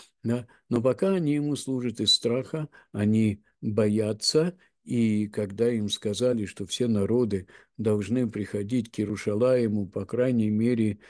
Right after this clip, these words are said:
их главные представители, для того, чтобы покла-, поклониться царю,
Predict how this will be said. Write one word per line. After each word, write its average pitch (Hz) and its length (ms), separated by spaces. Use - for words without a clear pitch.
их 127 200
главные 117 600
представители, 110 1040
для 117 100
того, 135 300
чтобы 131 240
покла-, 117 260
поклониться 131 680
царю, 139 680